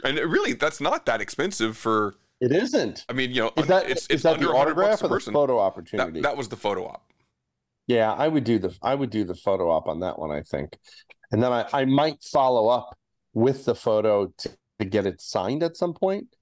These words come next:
Speaker 2: But I mean, I'd love to have toys signed. There's at least, I can think of at least one box set that has all four of those characters in it from the old Toy Biz days.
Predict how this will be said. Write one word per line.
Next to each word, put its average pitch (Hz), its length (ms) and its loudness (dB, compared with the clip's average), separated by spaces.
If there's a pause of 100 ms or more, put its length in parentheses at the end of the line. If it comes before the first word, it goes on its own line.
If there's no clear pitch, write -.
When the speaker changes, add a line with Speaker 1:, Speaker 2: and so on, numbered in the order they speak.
(360)
Speaker 2:
But 127 120 2
I 123 60 4
mean, 120 460 0
I'd 147 180 2
love 139 280 0
to 113 100 -2
have 101 300 0 (260)
toys 117 500 -2
signed. 117 260 -4 (260)
There's 156 240 2
at 117 140 -2
least, 180 520 -2
I 139 120 2
can 131 180 -6
think 139 160 -2
of 117 80 -2
at 110 60 -2
least 151 260 -4
one 117 260 -2
box 117 340 -2
set 98 200 -2
that 101 120 0
has 104 200 -2 (120)
all 127 240 4
four 120 360 0
of 92 120 -6
those 95 220 -6
characters 87 640 -4
in 104 220 -2
it 92 240 -2
from 104 220 -4
the 98 140 -2
old 101 400 0
Toy 101 280 0
Biz 92 400 0
days. 78 680 -4